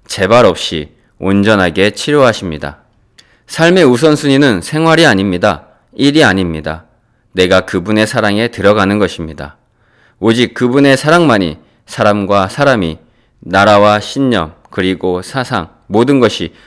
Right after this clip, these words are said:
하나 될 수 있게 하십니다. 그렇게 사랑과 평화가 이루어지는 것입니다.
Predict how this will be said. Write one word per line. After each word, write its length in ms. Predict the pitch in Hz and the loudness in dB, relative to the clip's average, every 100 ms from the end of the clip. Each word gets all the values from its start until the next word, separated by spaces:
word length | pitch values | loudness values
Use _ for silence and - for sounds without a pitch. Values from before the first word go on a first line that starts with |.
| _ | _
하나 260 | - 151 143 | -4 0 2
될 140 | 127 | 0
수 160 | - 110 | -2 -8
있게 320 | - 110 120 | -4 0 0
하십니다. 680 | 123 - 120 85 76 78 - _ _ _ _ _ _ _ | -2 -6 -6 -6 -8 -10 -14 _ _ _ _ _ _ _
그렇게 640 | - 120 117 - 87 78 - - | 0 2 2 0 -6 -6 -16 -16
사랑과 540 | - 104 101 98 95 | -2 0 0 0 -2
평화가 680 | - 139 120 113 143 - _ | -4 -4 0 0 0 -4 _
이루어지는 640 | 95 92 92 110 104 90 87 | -6 -2 2 2 0 -8 -8
것입니다. 580 | 82 80 73 73 73 | -8 -12 -14 -14 -16